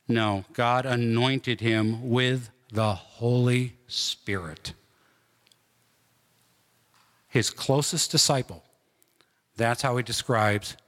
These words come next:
his Lord and Savior. Humanity of Jesus. Let's go to the next slide.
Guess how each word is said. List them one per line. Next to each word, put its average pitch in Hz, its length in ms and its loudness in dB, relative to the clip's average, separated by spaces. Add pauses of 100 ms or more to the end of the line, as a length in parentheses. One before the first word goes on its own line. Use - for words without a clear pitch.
(220)
his 110 220 -2
Lord 104 280 2
and 101 120 0
Savior. 95 380 -6 (2250)
Humanity 123 480 4
of 120 100 0
Jesus. 113 420 0 (1500)
Let's 131 80 -10
go 151 100 4
to 135 80 6
the 131 40 6
next 131 160 4
slide. 107 240 2